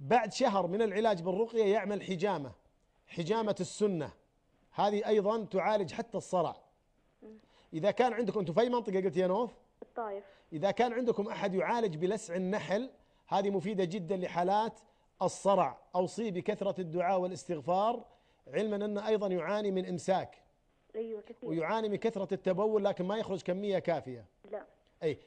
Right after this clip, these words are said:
Speaker 1: خلاص، أ-، أنت الآن أوصي بهذه الجملة، ال-، المجموعة ال-، الأشياء اللي ذكرت لك،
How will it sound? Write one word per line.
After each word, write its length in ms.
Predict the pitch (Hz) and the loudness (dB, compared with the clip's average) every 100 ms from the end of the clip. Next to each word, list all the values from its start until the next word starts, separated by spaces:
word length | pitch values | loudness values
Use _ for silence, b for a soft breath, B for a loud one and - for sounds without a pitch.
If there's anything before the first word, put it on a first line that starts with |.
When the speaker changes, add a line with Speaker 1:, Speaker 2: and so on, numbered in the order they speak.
| b | b
Speaker 1:
خلاص، 340 | - 185 165 - - | -4 -2 -2 -6 -18
أ-، 540 | - 165 160 175 165 165 | -12 -10 -4 -4 -2 -2
أنت 240 | 165 - | -4 -2
الآن 200 | 185 196 | 0 0
أوصي 300 | 180 170 220 | 0 0 0
بهذه 360 | 180 170 208 196 | 0 2 4 2
الجملة، 320 | 165 214 196 | 0 0 2
ال-، 100 | 180 | 2
المجموعة 680 | 175 175 175 147 208 175 180 | 0 -2 -4 -2 -2 -2 -2
ال-، 100 | 170 | -6
الأشياء 460 | 175 175 165 - 196 | -8 -8 -6 -2 -2
اللي 140 | 175 | -2
ذكرت 340 | 170 196 208 214 | -2 -2 -2 -2
لك، 240 | 262 | -4